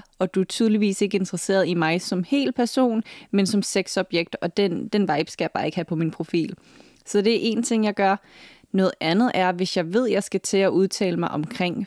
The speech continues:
feminisme, eller omkring nogle emner, der er lidt hårde, hvor jeg ved, at, at der er nogle, ja, typisk manderettighedsaktivister, eller bare helt generelt assholes, der reagerer ekstremt hårdt på det,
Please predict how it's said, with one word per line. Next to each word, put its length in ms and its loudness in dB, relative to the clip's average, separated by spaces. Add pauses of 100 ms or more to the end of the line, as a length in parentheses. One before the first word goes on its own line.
feminisme, 680 2
eller 120 0
omkring 460 -2
nogle 420 2 (420)
emner, 320 2
der 80 2
er 120 4
lidt 180 0
hårde, 480 4
hvor 100 0
jeg 180 2
ved, 200 2
at, 140 0 (400)
at 120 -4 (140)
der 80 0
er 200 2
nogle, 300 4 (540)
ja, 180 -2
typisk 340 -2
manderettighedsaktivister, 1400 0 (420)
eller 120 2
bare 300 2
helt 280 0
generelt 340 0
assholes, 520 0
der 160 -2
reagerer 320 0
ekstremt 500 -4
hårdt 360 0
på 100 -2
det, 220 2